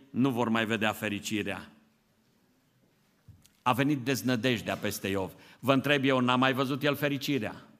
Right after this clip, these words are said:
Ba, a văzut-o. Dar a venit deznădejdea, pentru că fiecare om, când trece prin necaz,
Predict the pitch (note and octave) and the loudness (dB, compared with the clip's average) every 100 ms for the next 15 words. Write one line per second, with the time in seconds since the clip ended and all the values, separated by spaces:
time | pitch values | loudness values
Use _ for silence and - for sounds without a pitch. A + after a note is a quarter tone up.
0 | _ _ - G2+ F#2+ F#2+ B2+ C3+ F#3 F2 | _ _ -4 0 0 0 0 -2 -4 -6
1 | - - _ _ - - - A#2 D3 E3+ | -10 -20 _ _ -20 -20 -2 6 8 8
2 | F3 A#3+ C4+ A#3+ G3+ G3 G#3 F3+ C#4 F3+ | 6 4 4 4 4 4 4 6 4 4
3 | F3+ D#3 A2+ - - - - F3+ D#3+ E3 | 4 4 0 -10 -20 -10 0 2 2 0
4 | F3+ - B3+ B3 B3 B3 B3 C4 B3+ A3+ | 0 2 2 4 4 6 6 6 4 2
5 | G#3 A3+ B3 A#3+ F3+ G#3+ G3+ - A3 G#3+ | 2 4 2 2 0 0 2 2 4 2
6 | D3 | 0